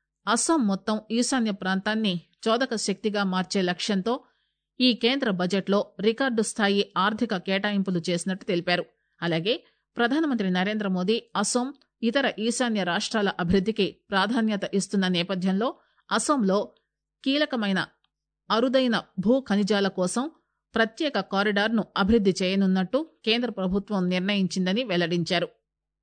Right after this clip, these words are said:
ప్రధానమంత్రి నరేంద్ర మోదీ ఆహ్వానం మేరకు ఫ్రాన్స్ అధ్యక్షులు ఇమాన్యుయల్ మాక్రోన్ ఈ నెల పదిహేడు నుంచి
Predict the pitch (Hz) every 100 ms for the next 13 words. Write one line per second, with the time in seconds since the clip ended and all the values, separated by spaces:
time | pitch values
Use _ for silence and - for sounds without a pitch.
0 | _ 233 247 330 302 214 196 190 220 226
1 | 208 190 196 - 185 196 196 190 185 208
2 | 233 190 - - _ _ _ _ - 226
3 | 254 294 - 196 185 190 226 196 - 214
4 | 240 240 233 233 208 175 202 208 320 -
5 | _ _ _ _ _ 240 254 247 247 190
6 | 202 220 214 214 208